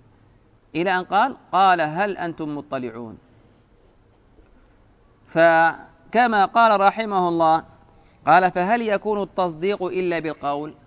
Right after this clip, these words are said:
إنسان يدعو إنسانا يقول له ماذا؟ "آمنت بالله،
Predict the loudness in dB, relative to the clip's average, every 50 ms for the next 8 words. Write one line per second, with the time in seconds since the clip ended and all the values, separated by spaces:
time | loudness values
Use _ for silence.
0 | _ _ _ _ _ _ _ _ _ _ _ _ _ _ _ _ _ _ _ -12
1 | -12 -8 -6 -4 -4 -4 -2 -4 -4 -4 -4 -4 -6 -6 -6 -6 -6 -6 -8 -8
2 | -6 -4 -2 -2 -2 -4 -6 -10 -12 -16 _ _ _ _ _ _ -20 _ _ _
3 | _ _ -12 -10 -8 -6 -6 -4 -4 -2 -4 -4 -4 -2 -4 -4 -4 -4 -6 -8
4 | -10 _ _ _ _ _ _ _ _ _ _ -6 -4 -4 -4 -4 -6 -8 -10 -10
5 | -10 -10 -10 -10 -10 -14 -18 _ _ _ _ _ _ -10 -8 -6 -6 -4 -6 -6
6 | -8